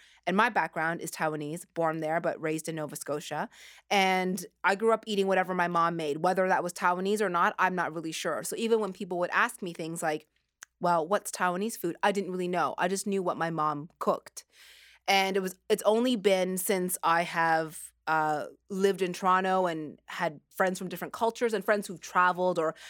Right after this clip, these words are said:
maybe lived and, you know, taught English in Taiwan for a bit, who could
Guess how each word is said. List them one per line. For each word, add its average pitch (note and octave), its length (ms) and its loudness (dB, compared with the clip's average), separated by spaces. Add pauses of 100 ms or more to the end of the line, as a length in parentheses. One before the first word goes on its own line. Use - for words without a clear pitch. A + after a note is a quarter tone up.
maybe D4+ 220 2
lived G3+ 400 4
and, F3 260 -4
you F3+ 120 0
know, E3 60 -2
taught E3+ 280 -2
English E3+ 360 -2
in E3 200 -6 (100)
Taiwan E3+ 380 -2
for E3 100 -4
a E3 40 0
bit, E3+ 200 -2 (160)
who A#3+ 100 -2
could A#3 160 4